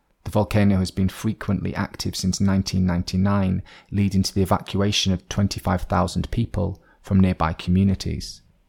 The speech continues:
The volcano also has a long history of flank collapse,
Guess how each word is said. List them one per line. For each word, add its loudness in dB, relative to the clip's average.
The 0
volcano 6
also 2
has 0
a 2
long 2
history -2
of 0
flank -4
collapse, -8